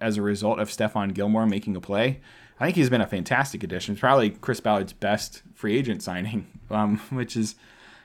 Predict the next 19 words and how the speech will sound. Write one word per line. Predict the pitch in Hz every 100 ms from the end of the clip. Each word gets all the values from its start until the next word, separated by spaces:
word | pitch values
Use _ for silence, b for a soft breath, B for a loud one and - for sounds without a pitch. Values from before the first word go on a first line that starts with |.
| -
not | 151 147
saying | 143 123 101
much. | 104 104
He | 131
hasn't, | 117 117 107
he | -
hasn't | 131 123 - 110
delved | 107 110 110 -
too | 113
much | 104 101 - -
into | 104 98
free | - 98
agency | 107 104 90 98 95
outside | 107 - 110
of, | 101
like, | 104 104
Denico | 104 107 -
Autry. | - 107 - 90 90 b b b b b b _
But | 135 120